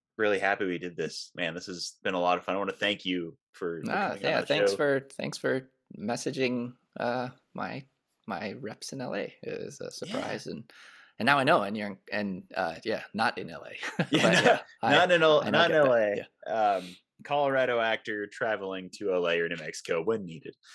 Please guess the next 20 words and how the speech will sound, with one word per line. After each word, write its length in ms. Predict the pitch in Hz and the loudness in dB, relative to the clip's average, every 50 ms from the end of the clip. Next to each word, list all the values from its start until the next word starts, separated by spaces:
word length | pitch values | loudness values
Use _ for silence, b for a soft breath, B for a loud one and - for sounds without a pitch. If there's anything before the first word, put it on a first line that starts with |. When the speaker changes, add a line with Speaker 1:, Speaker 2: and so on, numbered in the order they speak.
| B B B B - | B B B B 0
Speaker 2:
Yeah. 60 | 110 113 110 104 | 2 4 4 4
Speaker 1:
Um, 240 | 98 95 95 85 80 _ _ _ _ _ _ _ _ _ _ _ _ - | 2 2 -2 -6 -12 _ _ _ _ _ _ _ _ _ _ _ _ -8
yeah, 260 | 117 117 127 143 131 | -2 2 2 2 2
this 240 | 107 92 98 - - | 2 0 -2 -2 -4
is 120 | 131 117 120 | -6 -2 0
a, 240 | 117 107 92 87 78 - | 2 2 2 2 0 -2
this 140 | - - | -6 -8
has 120 | - 139 - | -8 -12 -6
been 220 | - 117 107 92 | -4 -4 -4 -2
a 80 | - 95 | -2 0
really 200 | 107 113 117 110 104 | 2 4 2 2 0
just 240 | 113 110 - - _ _ - - | -2 -10 -14 -16 _ _ -16 -16
a, 80 | - - | -12 -8
a 100 | - 90 | -10 -10
fun 400 | - - - 101 104 113 120 113 104 | -8 -2 0 0 0 0 -4 -6 -8
chat, 440 | - - 95 95 104 90 - - _ _ - | -4 -2 0 0 2 0 -2 -4 _ _ -10
and 280 | 85 82 82 80 73 - | -10 -8 -8 -10 -10 -10
I'm 120 | - 92 | -10 -6
glad, 280 | 87 87 87 87 82 87 | -2 0 0 0 0 0
uh, 220 | 82 80 78 78 | 0 0 -2 -2